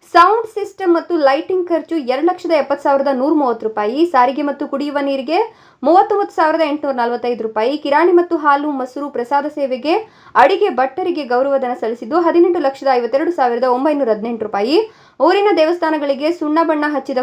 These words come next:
ಕೂಲಿ ಮೂರು ಲಕ್ಷದ ಇಪ್ಪತ್ನಾಲ್ಕು ಸಾವಿರದ ಏಳ್ನೂರ ನಲವತ್ತೈದು ರೂಪಾಯಿ, ಮನೋರಂಜನೆ ಮತ್ತು ನಾಟಕ ಹಾಗೂ ರಸಮಂಜರಿ ಕಾರ್ಯಕ್ರಮದ ಖರ್ಚು ಒಂದು ಲಕ್ಷದ ತೊಂಬತ್ತು ಸಾವಿರದ ಏಳ್ನೂರ ಐವತ್ತು ರೂಪಾಯಿ, ಮೆರವಣಿಗೆ ಖರ್ಚು ನಾಲ್ಕು ಲಕ್ಷದ ಎಪ್ಪತ್ತೆರಡು ಸಾವಿರದ ಐನೂರ ಹತ್ತು ರೂಪಾಯಿ ಮತ್ತು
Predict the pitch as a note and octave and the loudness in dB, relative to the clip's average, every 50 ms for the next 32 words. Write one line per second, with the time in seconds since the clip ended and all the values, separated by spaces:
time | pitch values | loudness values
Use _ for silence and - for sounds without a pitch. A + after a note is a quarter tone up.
0 | B3+ - A#3+ A#3+ B3 C#4 D#4 E4+ F#4 F#4 E4+ C4 C4 C4+ C4 C4 B3+ C4 - - | -4 -6 -6 -6 -2 0 0 0 2 2 2 2 2 2 2 0 0 -2 -4 -4
1 | B3+ C4 B3+ B3 - A#3 A3 A3+ B3 B3+ C#4 E4 F4 - - D#4+ D4 C#4 C#4 C4+ | -2 -2 -2 -2 -4 -6 -2 0 2 2 2 2 0 0 -2 0 2 2 2 2
2 | A#3+ A3+ A#3 B3+ D4 D#4 D4+ C4+ A#3 A3 A3 A3 A3 A3+ A3+ A3 G#3+ A3 A3 - | 2 2 0 2 2 0 -2 -2 -2 0 0 0 0 0 0 -2 -2 -4 -4 -2
3 | G3+ G#3+ C#4 E4+ A#4 - - - - - - - _ - A#3+ B3+ C#4 D4+ E4 G4 | -2 0 2 2 0 0 -4 -12 -20 -20 -20 -20 _ -2 2 4 4 6 6 4
4 | A#4 A#4 A4 G#4 G#4+ F#4+ F#4 F4 F4 F4+ F4 D#4+ C4 C4 C#4+ D4+ F4+ F4 - E4+ | 4 4 2 2 2 0 0 0 0 0 2 4 4 2 2 0 -2 -2 -2 0
5 | D#4+ E4 D4+ C4+ D4+ D4 B3+ C4 - E4+ F4+ F4 E4+ F4 D4 B3+ C4 B3 B3+ B3+ | 0 0 0 0 -2 -2 -2 0 0 2 2 2 2 0 0 0 0 0 0 0
6 | - C4+ B3 A#3+ A#3+ A#3+ C4 A3 A3 - - C#4+ D#4 D#4 A#3+ F#3+ G#3 C4 D#4+ F4+ | -2 -6 -6 -6 -6 -6 -6 -8 -8 -8 -6 -4 -4 -4 -2 0 2 2 2 2
7 | F#4 F#4 F4+ - F4 E4 E4+ E4+ F#4 F#4 G4+ G4+ - E4 D4+ - C#4 C4 B3+ C4 | 2 0 -4 -4 -2 0 0 0 0 -2 -2 -2 -2 -4 -4 -2 -2 -2 0 0
8 | B3+ C4+ - A#3 G#3+ A3+ B3+ C#4 D4+ D#4 C#4+ B3+ - - G#3 A3 A3 A3 G#3+ G#3 | 0 0 -2 -2 -2 0 0 0 2 2 0 0 0 0 0 0 0 0 -2 -6
9 | G3+ - F3+ - - _ _ _ _ _ _ _ _ - A#3 C#4 D#4 G4+ A4+ A4 | -8 -8 -8 -8 -10 _ _ _ _ _ _ _ _ 0 2 4 4 4 4 2
10 | G#4+ G#4+ G#4 - F#4 E4+ F4 F4+ E4+ D#4 C4+ A#3+ B3+ D4 - D4+ C#4 C4+ D4 E4+ | 2 0 0 0 -2 -2 0 0 0 2 2 2 0 0 -2 -4 -4 -4 -4 -4
11 | - - E4+ D#4+ C#4 B3+ - A#3+ A3+ - C4 D4+ - C#4+ B3+ A#3+ A#3 A3 B3+ A3 | -6 -6 -2 -2 -2 -2 -2 -6 -6 -4 -6 -4 -4 -4 -2 -2 0 0 0 2
12 | - G#3+ A3 A#3+ B3+ A#3 A3 A3 A3 A3+ A3 A3 G#3+ A3 A3+ A3+ A3 G#3+ G#3+ D4+ | 2 2 2 0 0 0 -2 -2 -2 -4 -2 0 0 0 0 0 -4 -2 0 2